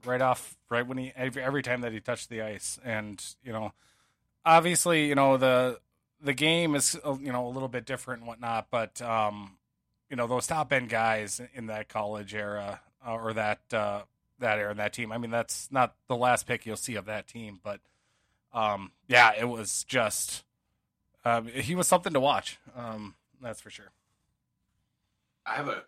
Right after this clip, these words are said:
Speaker 2: picture with Mark Harding at D B Searles getting wasted.
Speaker 1: <laughs>
Speaker 2: And I have it signed.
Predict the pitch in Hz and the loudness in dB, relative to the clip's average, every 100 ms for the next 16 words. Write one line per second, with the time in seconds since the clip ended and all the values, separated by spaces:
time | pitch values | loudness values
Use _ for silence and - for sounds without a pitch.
0 | - 110 - - 90 - - 87 87 - | -10 -8 -4 -4 -6 -12 -14 -10 -8 -8
1 | 85 85 - _ _ _ _ _ - 113 | -10 -10 -12 _ _ _ _ _ -12 -12
2 | 95 101 95 90 95 92 90 - - - | -10 -14 -10 -8 -6 -8 -10 -12 -14 -16
3 | _ _ 110 92 90 _ - 92 92 - | _ _ -12 -12 -16 _ -12 -8 -8 -10
4 | _ _ _ _ _ _ - - 392 415 | _ _ _ _ _ _ -14 -12 -10 -14
5 | 466 494 508 508 _ - 233 - _ _ | -18 -20 -20 -20 _ -10 -10 -10 _ _
6 | _ _ - _ _ _ _ _ 147 127 | _ _ -20 _ _ _ _ _ 0 2
7 | 117 110 110 170 - - 92 92 92 | 4 2 0 -2 -2 -2 -2 -2 -4